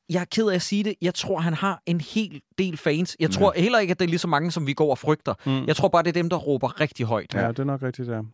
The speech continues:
Speaker 1: Øh,
Speaker 2: er
Speaker 3: Og så er
Speaker 2: nok
Speaker 3: med i, i aftenshowet og sådan noget. Og... eller det var God Aften Danmark. Øh, der var en, der var med. Jeg sad i sådan en, i en, øh, s-, i en side, s-, øh, øh, hvad fanden var det? Hvad, hvad stod der? Der stod, øh, "Give us the Snyder Cut." Det var inden Justice League Snyder Cut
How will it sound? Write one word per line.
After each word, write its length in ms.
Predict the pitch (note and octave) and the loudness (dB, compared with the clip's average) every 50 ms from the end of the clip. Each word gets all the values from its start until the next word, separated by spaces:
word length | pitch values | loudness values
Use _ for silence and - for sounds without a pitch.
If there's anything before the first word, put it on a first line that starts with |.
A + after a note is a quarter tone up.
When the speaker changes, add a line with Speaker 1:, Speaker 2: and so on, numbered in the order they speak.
| _ - | _ 0
Speaker 1:
Øh, 60 | C#3+ | 2
Speaker 2:
er 20 | D3+ | 4
Speaker 3:
Og 60 | D3+ | 4
så 100 | D#3+ D#3+ | 6 6
er 40 | A#2+ | 6
Speaker 2:
nok 80 | A2+ A2 | 6 6
Speaker 3:
med 200 | A2 G#2+ G#2+ A2 | 6 4 4 4
i, 160 | G#2 F#2+ F#2 | 2 0 -2
i 400 | F2+ - F#2 F#2 F2 E2 D#2+ E2 - _ _ _ _ - | -4 -6 -6 -6 -6 -6 -8 -10 -14 _ _ _ _ -6
aftenshowet 680 | F#2 F2+ - - G2+ - - G2 E2+ D#2+ D#2+ D#2+ D#2 | -6 -6 -6 -6 -8 -6 -4 -4 -4 -4 -4 -6 -8
og 60 | D2 | -10
sådan 160 | D2+ E2+ D2+ A1+ | -12 -12 -14 -12
noget. 140 | B1+ D2 C#2 | -12 -14 -14
Og... 100 | C#2 C#2+ D2+ D#2 _ _ _ _ _ - | -14 -16 -18 -20 _ _ _ _ _ -2
eller 160 | G#2+ A2 G2+ | -2 0 0
det 140 | F2+ A#2 A2 | 0 0 0
var 60 | G2+ | 0
God 200 | - A2+ G#2 F#2+ | 0 0 0 0
Aften 220 | F#2 - - G#2+ | 0 -2 -6 -8
Danmark. 300 | F#2 F#2 F2+ F2 F2+ E2+ F2+ G2+ B2+ _ _ - | -8 -6 -6 -6 -8 -12 -14 _ _ _ _ -14
Øh, 80 | E2+ D#2+ D#2+ - | -14 -14 -14 -12
der 60 | - F#2 | -10 -8
var 100 | F2+ E2+ | -8 -8
en, 100 | D#2 E2 | -8 -8
der 60 | F#2 | -6
var 60 | F2+ | -6
med. 140 | F#2 F2 D2+ | -6 -6 -6
Jeg 100 | D#2 F#2+ | -8 -6
sad 200 | - A2 - - | -4 -6 -4 -4
i 120 | F#2 F#2 D#2 | -6 -8 -8
sådan 140 | - G2 | -6 -6
en, 120 | F#2 F2 E2+ - - - - - - - _ _ _ _ _ | -6 -6 -8 -10 -14 -20 -20 -20 -20 -20 _ _ _ _ _
i 180 | - G2 F2+ F2 | -4 -4 -2 -2
en, 160 | E2+ E2+ E2 | -4 -4 -4
øh, 240 | E2 D#2+ D#2+ D#2+ D#2+ | -4 -4 -6 -6 -8
s-, 180 | - - - - - | -8 -12 -12 -8 -4
i 40 | A2+ | -4
en 120 | G2+ F2+ | -4 -2
side, 280 | E2 - A2 F#2 F#2+ F#2 - | -2 0 0 2 0 0 -4
s-, 160 | - - - - | -8 -12 -8 -6
øh, 120 | - G#2+ - - _ _ _ _ - | -4 -4 -4 -6 _ _ _ _ -8
øh, 120 | G#2+ G2 | -8 -8
hvad 100 | - G2 | -8 -6
fanden 180 | - B2+ A#2 A#2 | -6 -4 -2 -2
var 120 | A2+ F#2+ F#2 | -2 -4 -4
det? 140 | G#2 G2+ - | -6 -10 -10
Hvad, 160 | G2 G#2+ A2 - | -8 -8 -8 -8
hvad 80 | - A2+ | -8 -10
stod 180 | - B2 G#2 G#2 | -8 -8 -6 -6
der? 40 | A2+ | -6
Der 140 | - A2 | -6 -8
stod, 180 | G#2 - A2 G#2 - - - | -6 -6 -6 -6 -6 -6 -4
øh, 140 | - G2+ G2+ - - | -2 -2 -2 -2 0
"Give 200 | A#2+ A#2+ G#2+ A#2 | 0 2 2 2
us 120 | A2+ - | 0 -2
the 100 | - A2+ | -2 -6
Snyder 360 | G2+ - - G2 F#2+ G2+ A2 A2 | -6 -2 -2 -2 0 -2 -2 -4
Cut." 320 | - - G2 F#2+ - - G2+ - | -4 -2 -2 -2 -2 -4 -10 -8
Det 80 | F2+ F2+ | -6 -4
var 60 | F2+ | -4
inden 360 | - F2+ F2+ F#2+ F#2+ F#2+ F2+ - | -2 -2 -2 -4 -4 -4 -4 -4
Justice 300 | F#2+ E2+ - - F#2 - - | -4 -4 -4 -8 -14 -12 -8
League 260 | F2+ E2 - _ - | -8 -8 -8 _ -12
Snyder 200 | - G2 F2+ E2 D#2+ | -8 -6 -6 -4 -4
Cut 40 | F#2+ | -2